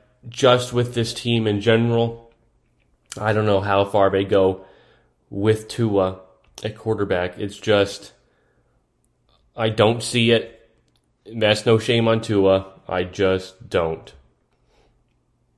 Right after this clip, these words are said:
Patriots and Jets. Patriots wipe the floor with the New York Jets,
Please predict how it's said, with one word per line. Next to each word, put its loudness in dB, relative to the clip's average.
Patriots 2
and 0
Jets. 0
Patriots 4
wipe 4
the -8
floor 4
with 6
the -2
New 0
York 2
Jets, 0